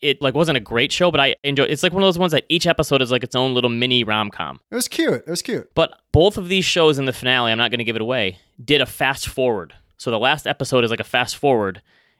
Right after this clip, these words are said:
Speaker 1: and not too far into the future, but I love that as a device for finishing up what happens.
Speaker 2: That's great. Let me ask you, did they say what the S and P did next year?
Speaker 1: <laughs> I did not.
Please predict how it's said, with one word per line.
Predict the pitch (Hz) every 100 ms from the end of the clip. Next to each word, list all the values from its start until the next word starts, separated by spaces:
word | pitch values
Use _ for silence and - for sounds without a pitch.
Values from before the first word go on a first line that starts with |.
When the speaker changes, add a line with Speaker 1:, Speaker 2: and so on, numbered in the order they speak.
| -
Speaker 1:
and |
not | 170 -
too | 220
far | - 135
into | 120
the | 107
future, | 113 113
but | - -
I | 151
love | 147 151 151
that | 127 120 -
as | 117 117 110
a | 113 110 107 98 _ _ -
device | 123 107 110 113
for | - 110
finishing | - 131 120 - 117 110
up | 107 - - _ _ -
what | 110
happens. | 120 113 - - - _ _
Speaker 2:
That's | 160 160
great. | 190 160
Let | 139
me | 156
ask | 156 -
you, | 127
did | - 135
they |
say | 131 147 139
what | 131 135
the | 139
S | -
and | 127
P | 135
did | 143
next | 151 151
year? | 170 170 170 160 - 208 -
Speaker 1:
<laughs> | 196 - - - 135
I | 123
did | 117 - 131
not. | 127 101